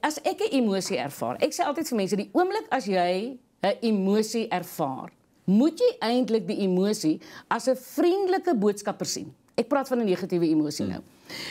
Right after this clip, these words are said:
Speaker 1: Want eintlik sê daai emosie iets in hierdie situasie moet verander.
Speaker 2: Ja, ja.
Speaker 1: So moenie sien, dis vriendelik. Nou, as jy 'n ouer is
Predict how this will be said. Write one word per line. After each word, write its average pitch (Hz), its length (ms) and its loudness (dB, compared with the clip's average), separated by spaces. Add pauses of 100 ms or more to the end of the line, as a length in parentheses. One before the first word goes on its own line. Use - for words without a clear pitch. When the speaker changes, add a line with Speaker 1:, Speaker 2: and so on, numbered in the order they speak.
(100)
Speaker 1:
Want 285 240 0 (100)
eintlik 381 680 2
sê 320 200 2
daai 254 200 2
emosie 220 520 0
iets 359 280 2
in 220 140 2
hierdie 202 340 2
situasie 170 760 -2
moet 139 320 0 (100)
verander. 131 600 -6
Speaker 2:
Ja, 87 160 -6 (380)
ja. 175 120 -8
Speaker 1:
So 277 140 2
moenie 381 200 2
sien, 320 280 0 (1160)
dis 175 300 0
vriendelik. 196 600 0 (420)
Nou, 269 520 2 (280)
as 220 140 -2
jy 208 200 2
'n 359 160 2
ouer 285 220 2 (100)
is - 180 -16